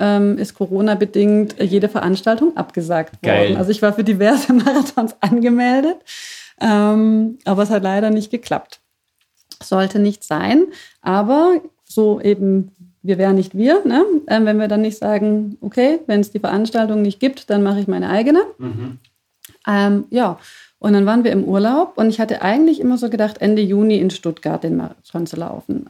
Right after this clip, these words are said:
Speaker 1: Vielleicht auch so mit Begleitung von zwei, drei Leuten, vielleicht auch wieder so ein bisschen gesplittet.
Speaker 2: Mhm.
Speaker 1: Ich hatte das zu meinem vierzigsten Geburtstag mit vierzig Kilometern so gemacht. Das war eigentlich total das schöne Erlebnis. Ähm,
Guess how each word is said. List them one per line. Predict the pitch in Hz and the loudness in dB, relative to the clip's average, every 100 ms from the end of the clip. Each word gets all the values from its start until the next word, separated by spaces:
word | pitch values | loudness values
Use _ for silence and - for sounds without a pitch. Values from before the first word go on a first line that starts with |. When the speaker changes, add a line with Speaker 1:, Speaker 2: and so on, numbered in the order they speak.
| - | -4
Speaker 1:
Vielleicht | 190 185 | -2 -2
auch | 180 | -4
so | 180 | -6
mit | 170 | -6
Begleitung | 180 214 262 262 262 240 240 | -4 0 2 2 0 -2 0
von | 208 | -2
zwei, | 196 175 | -4 -6
drei | - 180 | -6 -2
Leuten, | 240 226 226 214 | 0 0 -2 -4
vielleicht | 190 185 | -4 -4
auch | 175 | -6
wieder | 180 | -6
so | 170 | -6
ein | 180 | -6
bisschen | - 180 | -6 -8
gesplittet. | 185 - 254 269 262 240 - | -8 -2 0 0 0 -2 -6
Speaker 2:
Mhm. | - 104 - | -12 -10 -6
Speaker 1:
Ich | |
hatte | 196 180 | -4 -4
das | 180 - | -6 -6
zu | |
meinem | 180 175 | -4 -2
vierzigsten | 202 247 240 220 - | 0 -2 -2 -8 -8
Geburtstag | 180 180 226 220 208 202 | -6 -4 -4 -2 -2 -2
mit | 165 | -4
vierzig | 262 269 262 - | -4 -4 -6 -8
Kilometern | 247 233 226 226 220 | -2 0 0 -2 -2
so | 214 | -2
gemacht. | 208 208 208 - | 0 0 -2 -6
Das | 196 | -14
war | - | -8
eigentlich | 180 | -8
total | - 175 180 | -8 -8 -6
das | 175 180 | -6 -8
schöne | 180 180 | -6 -6
Erlebnis. | - 208 254 247 226 226 - - - - - _ - | -2 0 0 0 0 -2 -6 -20 -20 -20 -20 _ -2
Ähm, | 190 190 196 190 | 2 2 2 0